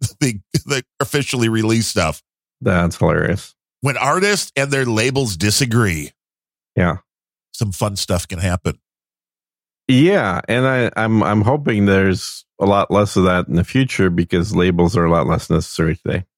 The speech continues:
Speaker 1: Right, because you don't need them, which is
Speaker 2: Yeah.
Speaker 1: one, it's
Speaker 2: Kinda like
Speaker 1: changed music.
Speaker 2: publishers. Like, you don't need a book publisher.
Speaker 1: No.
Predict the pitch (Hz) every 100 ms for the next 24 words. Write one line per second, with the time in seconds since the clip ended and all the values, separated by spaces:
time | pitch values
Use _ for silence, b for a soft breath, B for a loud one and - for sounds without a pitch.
0 | _ _ _ _ 165 240 - 127 127 104
1 | 113 110 120 123 107 107 117 139 113 87
2 | 69 - _ _ _ _ - 143 160 127
3 | 90 87 - _ 135 160 226 202 160 -
4 | 285 233 123 147 151 - - 98 85 -
5 | 123 107 117 113 127 120 127 95 123 -
6 | 87 78 78 - 92 92 - 165 -